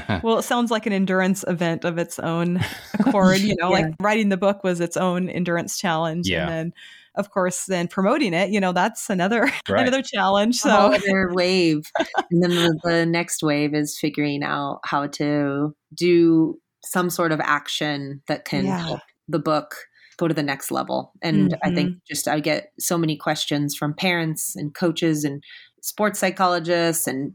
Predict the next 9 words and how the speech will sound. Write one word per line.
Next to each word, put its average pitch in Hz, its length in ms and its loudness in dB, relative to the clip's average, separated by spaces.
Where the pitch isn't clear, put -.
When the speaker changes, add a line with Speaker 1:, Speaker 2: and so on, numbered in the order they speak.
Speaker 3:
dietitians 170 1040 0
and 143 420 -2
pediatricians. 185 840 0
And 160 140 0
they're 156 160 0
just 160 240 -4
like, 151 240 -4
"I'm 190 420 2
appalled. 180 680 0